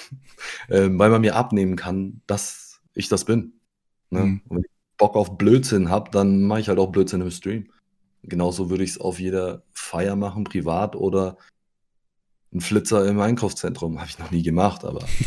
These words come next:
Speaker 1: so.
Speaker 2: <laughs>
Speaker 1: Man würde es mir zutrauen.
Speaker 2: Ja, wenn das dann gefilmt wird und dann ist so eine Karriere auf Twitch, wobei, ist nicht so schlimm.
Speaker 1: Noch mehr öffentliche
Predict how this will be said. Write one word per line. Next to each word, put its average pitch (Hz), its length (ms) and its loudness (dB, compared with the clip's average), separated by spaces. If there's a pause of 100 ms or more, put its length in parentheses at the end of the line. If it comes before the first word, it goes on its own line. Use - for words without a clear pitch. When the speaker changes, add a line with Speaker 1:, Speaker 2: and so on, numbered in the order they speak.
Speaker 1:
so. - 160 -4 (480)
Speaker 2:
<laughs> - 440 -20
Speaker 1:
Man 95 200 0
würde 95 140 6
es 87 100 2
mir 90 120 -6
zutrauen. - 460 -12 (1080)
Speaker 2:
Ja, 139 300 2
wenn 107 120 4
das 107 160 -2
dann 110 160 6
gefilmt 104 500 2
wird 196 360 4
und 117 100 6
dann 104 160 6
ist 98 200 0
so 107 80 2
eine 104 140 2
Karriere 113 560 2
auf 117 200 -6
Twitch, - 400 -2
wobei, 104 200 2
ist - 140 -2
nicht 104 140 6
so 113 60 6
schlimm. 95 360 -4 (480)
Speaker 1:
Noch 139 440 0
mehr 85 180 -2
öffentliche 104 760 0